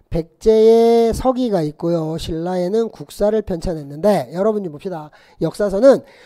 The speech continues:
비석과 더불어서 전성기를 표시하는 나태나는 표징, 징표 유물이라고 했죠. 그래서 가는 백제니까 누굴까요?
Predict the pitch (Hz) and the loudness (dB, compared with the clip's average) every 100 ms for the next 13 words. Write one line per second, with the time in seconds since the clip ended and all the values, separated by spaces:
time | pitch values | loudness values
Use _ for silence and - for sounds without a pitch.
0 | - - 180 214 262 262 247 190 160 170 | -8 -2 0 2 2 4 2 2 0 -2
1 | 180 190 156 175 208 247 247 220 208 233 | -2 -2 -2 -4 -2 -2 0 2 4 6
2 | - 185 196 170 202 180 139 170 - 208 | 4 0 -4 -8 -10 -12 -10 -10 -8 -8
3 | 226 180 160 143 - 220 214 240 240 196 | -6 -6 -6 -2 -2 -2 -8 -6 -6 -6
4 | 160 _ _ _ - 147 - 214 220 262 | -8 _ _ _ -20 -12 -8 -6 -2 0
5 | 254 196 170 151 139 156 165 - 127 - | 0 0 -2 -4 -6 -6 -8 -10 -18 -16
6 | 139 135 135 - 139 190 214 220 214 - | -14 -14 -14 -12 -8 -4 -2 -2 -2 -4
7 | 147 - 240 190 - 190 190 180 143 135 | -6 0 0 0 -4 -4 -2 -2 -4 -8
8 | 160 180 180 156 190 226 | -8 -8 -4 -2 0 -2